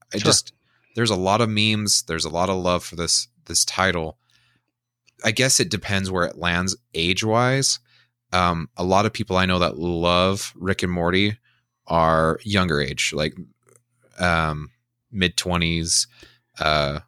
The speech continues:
Speaker 1: late twenties. I don't know what your, your demographic is. I would assume it's more of, uh, the people in their forties, um, when you're selling pinball machines. So,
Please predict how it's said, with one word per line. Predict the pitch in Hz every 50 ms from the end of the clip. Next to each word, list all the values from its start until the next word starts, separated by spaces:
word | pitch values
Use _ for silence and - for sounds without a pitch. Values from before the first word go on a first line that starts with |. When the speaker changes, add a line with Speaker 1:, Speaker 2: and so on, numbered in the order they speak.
| _ _ _ _ _ _ _ _ _ _ _ -
Speaker 1:
late | - 101 95 92 82 -
twenties. | - - 87 85 82 82 82 80 78 - - - _ _ _ _ _ _ _ _ _ _ _ _ -
I | 90
don't | 87 98 92 85
know | 92
what | 92 90
your, | 76 85 85 - _ _ _ - 95 - -
your | - 107 82
demographic | - 101 98 104 107 101 107 104 104 - 110 - -
is. | 110 113 107 95
I | 80
would | 85 85
assume | 82 82 - 95 87
it's | 80 67 -
more | - 85 85 82 80 82 82
of, | 80 78 - - - -
uh, | 85 80 78 78 71 71 - - - - -
the | 101 92 - 92 85 82
people | 80 - - 95 - - 87 80 80
in | 80
their | 76 73 69
forties, | - - 82 69 71 - 50 - - - - - _ _ _ _ - - _ _ _ _ _ - 78
um, | 73 71 71 71 76 80
when | 80
you're | 76 73
selling | - - 78 71 73 67 67
pinball | - 73 71 69 69 67
machines. | 67 - - - 69 58 - - - -
So, | - - - 98 90 87 85 82 82 82